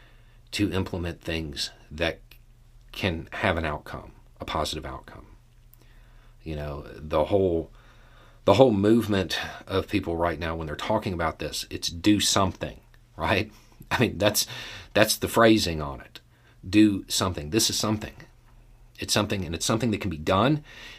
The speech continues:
and it's something that, that's gonna have an impact. Um, I understand those who want to continue to advocate for it. It's something you believe in, ideologically, morally, whatever the reason is.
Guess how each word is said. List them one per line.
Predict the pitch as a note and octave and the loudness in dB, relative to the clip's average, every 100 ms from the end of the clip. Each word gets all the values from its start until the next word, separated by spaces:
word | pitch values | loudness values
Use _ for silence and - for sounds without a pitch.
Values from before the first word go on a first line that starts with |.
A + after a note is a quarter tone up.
| - | -12
and | F#2 | -8
it's | F2 - | -4 0
something | B2 A2+ G#2+ | 0 2 0
that, | F#2 - - _ - | -4 -8 -20 _ -6
that's | G2 | -2
gonna | - G#2+ | 0 0
have | A#2 G2 | 0 0
an | |
impact. | G2+ A#2+ - - - - _ - - - - - - - - - - - - - - - - - | 0 -2 -6 -12 -16 -16 _ -20 -20 -20 -20 -20 -20 -20 -20 -20 -20 -20 -20 -20 -20 -20 -10 -4
Um, | D#2 - - - - - - - - - - - - - - - - | -4 -4 -14 -20 -20 -20 -20 -20 -20 -20 -20 -20 -20 -20 -20 -2 2
I | A2 | 4
understand | A2 B2 G#2+ - G2 G2+ D#2+ D2 - - - | 4 4 4 2 2 -2 -4 -8 -14 -18 -8
those | F2+ F#2+ F#2+ F2+ | 0 2 4 2
who | F#2 | 0
want | F2+ E2 | -4 -8
to | - | -10
continue | E2+ F#2 F2+ | -8 -6 -4
to | D#2+ | -4
advocate | D#2+ E2+ D#2+ E2 - | -4 -4 -6 -8 -10
for | C#2 C#2+ | -12 -14
it. | - - _ _ - - | -16 -20 _ _ -20 -12
It's | F2+ - | -6 -2
something | F2+ E2+ | -2 -2
you | E2 | -6
believe | E2 D#2 F#2+ G2 | -6 -4 -2 -2
in, | G2 F#2 - - - - | -2 -4 -8 -20 -12 -6
ideologically, | E2+ C#2+ E2 G2+ F#2 - F#2 F2+ E2+ - - - - - | -4 -2 2 2 2 -2 -2 -2 -2 -8 -20 -20 -20 -4
morally, | F2 A2 G#2+ F#2+ F#2+ | 2 6 6 4 2
whatever | F2 D2+ F2 F#2 G#2 | -2 -6 0 2 2
the | F#2+ | 2
reason | F#2+ F#2+ E2 | 0 -2 -4
is. | G2 D#2+ | -6 -6